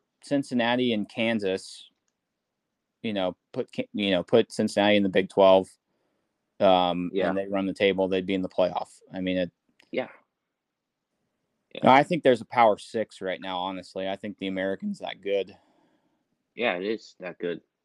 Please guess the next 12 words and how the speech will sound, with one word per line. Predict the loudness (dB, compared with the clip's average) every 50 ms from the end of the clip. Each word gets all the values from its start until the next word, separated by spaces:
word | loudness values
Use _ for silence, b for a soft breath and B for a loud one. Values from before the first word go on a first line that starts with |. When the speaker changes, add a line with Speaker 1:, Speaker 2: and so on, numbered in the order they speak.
| _ _ _ _ _ _ _ _ _ _ _ _ -10
Speaker 2:
Because, | -10 -6 -4 -4 -4 -4 -4
like, | -6 -8 -10 _ _ _ _ _ _ _ _ _ _ _ _ _ _ _ _
like, | -6 -4 -4 -2
even | -2 -2 -2 -2 -4 -4
if | -4 -4
you | -4 -4 -4
just | -4 -6 -8 -8 -10 -16 _ _ -8
don't | -8 -6 -6 -6
look | -8 -6 -6
at | -8 -8
Cincinnati, | -8 -8 -10 -10 -10 -8 -8 -6 -4 -2 -2 0 0 0
like, | -2 -4 -6 -8